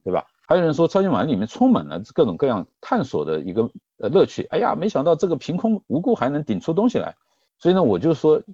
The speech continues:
其实很重要一点是，首先你要想清楚你的目标。比如说超级玛丽不是因为她跑跑跳跳我们才喜欢，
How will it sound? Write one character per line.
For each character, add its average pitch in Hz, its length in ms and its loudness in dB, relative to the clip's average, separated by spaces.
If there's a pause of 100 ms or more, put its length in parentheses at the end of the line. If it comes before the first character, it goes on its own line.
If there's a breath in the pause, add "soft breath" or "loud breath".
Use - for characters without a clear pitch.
其 - 160 -6
实 151 80 -4
很 85 160 -6
重 131 160 0
要 107 80 0
一 101 40 -2
点 85 120 -10
是， - 140 -10
首 - 180 -10
先 139 180 -6
你 117 60 -6
要 - 80 -8
想 - 220 -14
清 151 200 -10
楚 - 300 -14
你 82 180 -16
的 78 140 -2
目 151 320 -4 (140)
标。 139 200 0 (320)
比 104 80 -6
如 101 60 -2
说 151 160 2 (260 loud breath)
超 208 160 4
级 214 60 6
玛 127 160 4
丽 147 140 4
不 - 200 -2
是 185 140 2
因 190 120 2
为 160 80 2
她 170 120 0
跑 143 160 2
跑 123 140 4
跳 117 160 2
跳 120 180 0
我 90 80 0
们 87 140 -4
才 85 160 0
喜 - 100 -10
欢， - 180 -12